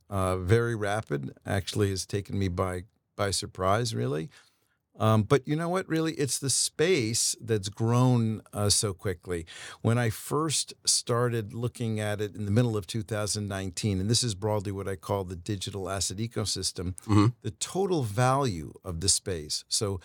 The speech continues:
Speaker 1: the value of all the cryptocurrencies plus all the equity of the businesses in the space was three hundred billion dollars.
Speaker 2: Mm.
Speaker 1: And today, it's one point seven trillion. And you might say, "Well, one point seven trillion,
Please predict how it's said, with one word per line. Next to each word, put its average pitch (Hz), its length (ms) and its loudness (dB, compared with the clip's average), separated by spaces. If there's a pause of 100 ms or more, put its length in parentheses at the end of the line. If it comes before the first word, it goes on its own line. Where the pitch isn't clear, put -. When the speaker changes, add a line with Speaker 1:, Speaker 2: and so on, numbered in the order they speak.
(220)
Speaker 1:
the 110 100 4
value 127 480 2
of 98 100 0
all 135 300 -2
the 160 100 -4
cryptocurrencies 127 1200 -2 (340)
plus - 320 0 (140)
all 127 220 4
the 127 180 0 (100)
equity 120 480 0
of 87 200 -6
the 92 60 -8
businesses 110 640 0
in 104 80 -2
the 101 80 -4
space 101 460 0
was 95 200 -4
three 110 240 -2
hundred 95 340 -2
billion 87 320 -4
dollars. 92 580 -4 (140)
Speaker 2:
Mm. 85 340 6
Speaker 1:
And 113 240 0
today, 113 680 0 (200)
it's 104 180 -4
one 127 340 -2
point 117 360 0
seven 98 540 -2
trillion. 90 580 -2 (560)
And 110 140 8
you 123 80 8
might 135 240 2
say, 117 200 0
"Well, 107 140 -8
one 131 160 -4
point 120 240 -6
seven 110 340 -2
trillion, 139 540 -4